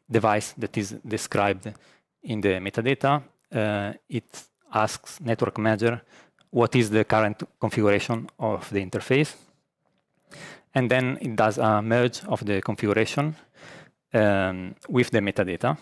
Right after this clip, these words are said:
to produce a new configuration. This new configuration then is applied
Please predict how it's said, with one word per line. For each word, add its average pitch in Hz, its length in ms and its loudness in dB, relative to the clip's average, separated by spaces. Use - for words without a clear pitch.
to 123 100 -2
produce 107 460 0
a 107 160 0
new 107 280 -2
configuration. 95 680 -6
This 135 220 4
new 135 140 4
configuration 117 720 2
then 107 420 0
is 107 200 -2
applied 98 480 0